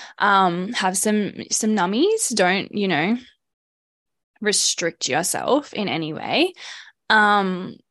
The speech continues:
but just be aware of, like, am I just craving this food or am I actually hungry?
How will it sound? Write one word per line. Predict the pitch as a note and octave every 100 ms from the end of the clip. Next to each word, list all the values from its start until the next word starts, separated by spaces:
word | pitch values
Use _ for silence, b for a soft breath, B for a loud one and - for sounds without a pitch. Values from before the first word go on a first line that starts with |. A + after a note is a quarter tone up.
| _ _ G#3 -
but | G#3 F#3+ F3 -
just | - A3+ -
be | C4
aware | C4+ G#3+ F#3+ G3 F#3
of, | F3
like, | B2+ F3 - -
am | F#3+ F#3+
I | F3 F3+
just | F#3 F3+ -
craving | - - F#3 A#3 D#4 D#4+
this | E4 -
food | - D#4+ F4
or | E4
am | - F#3+
I | F3
actually | D#3+ D#3+ - - E3
hungry? | - - F#3 - F2 -